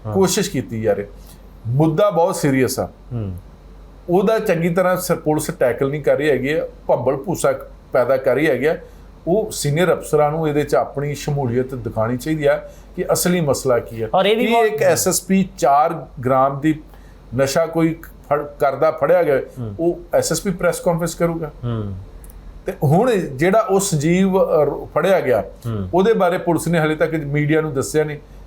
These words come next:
Speaker 2: ਨਾ ਫਲੋਰ ਦੇ ਮੀਡੀਆ ਨੂੰ ਦੱਸਿਆ,
Speaker 1: ਹੂੰ।
Speaker 2: ਨਾ ਜਲੰਧਰ ਦੇ ਮੀਡੀਆ ਨੂੰ ਦੱਸਿਆ ਹੈਗਾ ਕਿ ਉਹਨੇ ਕੀ ਕੁਝ ਦੱਸਿਆ ਹੈਗਾ। ਹਾਂ, ਜੇ ਹੁਣ ਇਹਨੇ ਪ-, ਅਦਾਲਤ ਨੂੰ ਐਪਲੀਕੇਸ਼ਨ ਦਿੱਤੀ ਹੈ,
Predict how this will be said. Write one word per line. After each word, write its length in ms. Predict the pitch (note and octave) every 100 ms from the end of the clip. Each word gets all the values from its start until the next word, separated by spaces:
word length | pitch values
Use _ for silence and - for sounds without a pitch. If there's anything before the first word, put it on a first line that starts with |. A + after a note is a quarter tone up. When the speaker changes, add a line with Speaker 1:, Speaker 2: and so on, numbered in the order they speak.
| -
Speaker 2:
ਨਾ 160 | C3+ D#3
ਫਲੋਰ 400 | C#3+ C3+ C3 C3
ਦੇ 100 | D3+
ਮੀਡੀਆ 340 | D#3 D#3+ F3
ਨੂੰ 120 | E3+
ਦੱਸਿਆ, 320 | D#3 - D3+
Speaker 1:
ਹੂੰ। 400 | C#3 - - A2
Speaker 2:
ਨਾ 140 | D3 D#3+
ਜਲੰਧਰ 380 | C3 C3+ E3+ F#3
ਦੇ 120 | F3
ਮੀਡੀਆ 300 | D3+ D3 D3+
ਨੂੰ 120 | D3
ਦੱਸਿਆ 280 | C3+ - D#3+
ਹੈਗਾ 340 | A#2+ D3+ E3 - - -
ਕਿ 60 |
ਉਹਨੇ 220 | G3+ A#3
ਕੀ 200 | A#3 G3
ਕੁਝ 220 | F3+ F3+ D#3+
ਦੱਸਿਆ 320 | C3+ - D3
ਹੈਗਾ। 160 | A#2+ G#2+ - - - -
ਹਾਂ, 320 | A3+ G#3+ C3+
ਜੇ 220 | A2 E3
ਹੁਣ 180 | G#3 A3
ਇਹਨੇ 200 | G#3 G#3
ਪ-, 420 | - F3 - -
ਅਦਾਲਤ 420 | D3+ D3+ D#3 D#3+
ਨੂੰ 260 | F#3 F#3 F3 - -
ਐਪਲੀਕੇਸ਼ਨ 580 | D3+ - F#3 F3+ E3 D#3
ਦਿੱਤੀ 300 | B2+ -
ਹੈ, 60 | D#3+